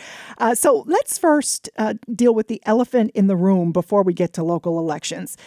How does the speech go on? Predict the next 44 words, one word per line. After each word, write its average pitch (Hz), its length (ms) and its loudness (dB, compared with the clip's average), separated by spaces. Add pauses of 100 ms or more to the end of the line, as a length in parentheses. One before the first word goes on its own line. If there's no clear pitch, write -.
(160)
There 196 180 2
does 220 300 0
continue 226 540 2
to 202 140 -4
be 175 440 -2
a 170 40 -6
lot 151 300 -4
of 240 100 -10
talk 165 460 -6
about, 165 800 -4
uh, 160 160 -8
the 160 120 -10
legal 196 380 -2
actions 170 840 -4
and, 160 340 -6
uh, - 240 -12
court 190 300 -8
dates 175 280 -6
regarding 165 380 -4
the 160 80 -4
twenty 170 300 -8
twenty 165 260 -8
election. 160 540 -8 (400)
What 202 320 -2
role, 196 520 2
if 180 220 -2 (140)
any, 185 320 0
do 170 120 -4
you 175 140 0
think 175 380 -4
that 170 320 -2
all 196 260 2
of 170 140 -2
these 165 180 -4
legal 175 340 0
actions, 160 440 -4
the 165 80 -6
court - 360 -4
dates, 165 460 -4
the 151 140 -10
trial 175 540 -4
that 165 140 -6
will 170 140 -4
come, 175 400 -4